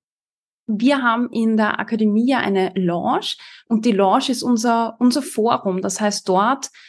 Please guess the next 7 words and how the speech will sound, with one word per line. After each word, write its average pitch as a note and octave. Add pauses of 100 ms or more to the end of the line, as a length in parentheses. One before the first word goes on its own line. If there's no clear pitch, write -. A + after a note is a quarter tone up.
(140)
wo G#3
der -
Austausch, A3
wo G#3+
die G3+
Kommunikation G#3
stattfindet G#3